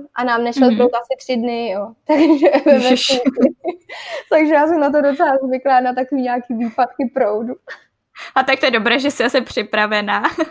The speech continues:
Speaker 2: No a je něco, na co jsi si musela dlouho zvykat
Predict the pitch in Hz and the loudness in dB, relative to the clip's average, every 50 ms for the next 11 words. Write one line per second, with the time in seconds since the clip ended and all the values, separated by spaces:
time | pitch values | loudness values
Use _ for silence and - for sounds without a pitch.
0 | - 285 254 - _ _ _ - 240 254 233 - - 254 254 247 247 247 247 240 | -6 -8 -8 -10 _ _ _ -2 0 2 2 2 2 2 4 4 4 2 2 0
1 | - - 277 302 320 339 339 339 302 262 254 262 277 269 277 269 - 269 247 262 | 0 0 -2 -2 -2 -4 -4 -4 -4 -4 -4 -4 -6 -8 -8 -8 -6 -6 -4 -4
2 | 262 - 269 247 233 226 233 233 247 233 226 233 202 285 403 - - 208 180 - | -2 -2 0 0 0 -2 -4 -6 -6 -6 -8 -8 -8 -8 -8 -4 -2 -2 -2 -2
3 | - | -4